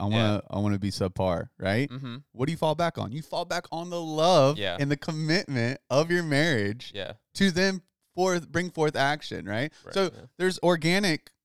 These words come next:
Speaker 1: by your love, organically, you are husband. You are doing actions that only a husband does,
Speaker 2: Mm-hmm.
Speaker 1: right? But then there's other times where, like anything, you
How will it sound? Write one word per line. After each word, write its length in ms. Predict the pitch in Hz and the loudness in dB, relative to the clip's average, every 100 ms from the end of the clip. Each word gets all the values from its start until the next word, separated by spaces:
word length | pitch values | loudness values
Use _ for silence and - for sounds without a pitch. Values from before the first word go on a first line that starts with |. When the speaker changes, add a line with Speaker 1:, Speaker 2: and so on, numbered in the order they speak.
| _ _ _ _ _ 117 117 | _ _ _ _ _ _ 0
Speaker 1:
by 180 | 143 | 4
your 160 | 175 170 | 4 4
love, 340 | 139 131 117 - | 6 6 4 2
organically, 720 | 127 131 156 175 120 107 107 | 0 2 0 -2 -4 -8 -8
you 220 | 123 147 156 | -4 2 4
are 180 | 127 - _ - | 4 0 _ -2
husband. 460 | 131 117 90 71 _ | -2 -2 -6 -12 _
You 160 | 110 127 | 0 2
are 60 | 123 | 4
doing 360 | 110 131 135 | 6 6 6
actions 440 | 117 117 - 107 101 | 0 -2 -4 -6 -2
that 160 | 104 | -4
only 260 | - 135 135 | 0 0 0
a 140 | 90 | -2
husband 640 | 98 - 113 98 95 85 - _ | -4 0 0 0 -4 -4 -8 _
does, 320 | 104 98 - - | -4 -2 -2 -8
Speaker 2:
Mm-hmm. 120 | 135 | -4
Speaker 1:
right? 220 | 101 127 - _ _ - | 0 0 -4 _ _ -8
But 80 | 113 | -2
then 100 | 120 | 2
there's 160 | 117 135 | 2 4
other 160 | 180 | 2
times 420 | - 104 110 143 - | 2 0 0 -4 -4
where, 320 | 101 101 101 _ _ _ _ _ _ | -2 -2 -4 _ _ _ _ _ _
like 240 | 104 101 - | -4 -4 -4
anything, 720 | 113 135 165 - 98 92 117 - _ _ | -2 0 -2 -2 -2 -2 -6 -10 _ _
you 500 | 98 120 135 135 | -2 2 2 0